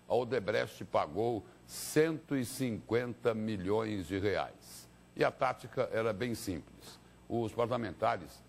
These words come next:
criavam dificuldades para vender facilidades. No caso que envolve o senador por Mato Grosso e atual ministro da Agricultura,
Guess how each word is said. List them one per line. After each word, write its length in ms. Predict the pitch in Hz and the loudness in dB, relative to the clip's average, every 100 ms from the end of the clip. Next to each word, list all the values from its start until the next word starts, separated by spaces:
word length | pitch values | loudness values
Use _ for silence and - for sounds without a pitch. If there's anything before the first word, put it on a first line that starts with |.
| - - | -20 -8
criavam 480 | 123 120 117 107 107 | 0 2 2 0 -4
dificuldades 1040 | 87 95 92 127 123 127 120 117 110 - - - | -4 -8 -6 0 4 4 0 -8 -10 -14 -18 -4
para 180 | 101 113 | 0 0
vender 520 | 101 104 78 98 110 104 - - - | 0 -4 -2 0 0 -2 -10 -20 -8
facilidades. 920 | - 87 120 117 104 95 - - - - - - - - | -4 -4 -4 0 2 2 0 -14 -20 -20 -20 -20 -20 -6
No 100 | - | -4
caso 440 | - 147 147 127 120 | 2 2 2 -4 -4
que 120 | 131 | -2
envolve 640 | 127 101 101 127 113 120 | 0 2 2 2 0 -2
o 120 | 113 | -2
senador 520 | 98 120 107 95 117 | 0 0 0 -2 -4
por 180 | 110 107 | -2 -2
Mato 280 | 101 98 92 | 0 -2 -4
Grosso 440 | 76 110 127 - | -2 0 0 0
e 40 | 113 | 0
atual 340 | 101 101 107 | 2 2 2
ministro 460 | 107 92 110 101 101 | 2 -2 -2 -2 -2
da 80 | 98 | 0
Agricultura, 840 | 95 92 87 80 135 160 156 | 0 -4 -4 -2 0 2 2